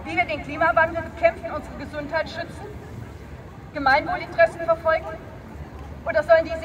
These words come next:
In-, Gesetze weiterhin im Parlament verabschiedet und an örtlichen Gerichten von Richtern vertreten werden, die sich an den Interessen aller Beteiligten orientieren?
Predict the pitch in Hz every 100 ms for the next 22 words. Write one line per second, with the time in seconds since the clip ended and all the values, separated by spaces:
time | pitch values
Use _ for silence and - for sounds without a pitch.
0 | - 311 - 285 320 320 285 277 302 302
1 | 285 247 269 269 269 392 - 294 - 294
2 | 320 320 277 262 254 - 294 349 320 277
3 | 254 - - - 277 - - 381 302 -
4 | 311 302 269 285 285 285 269 277 294 -
5 | - - 277 - - 285 262 277 - 247
6 | 269 143 240 247 240 233 240 254 - -
7 | 311 320 277 - 277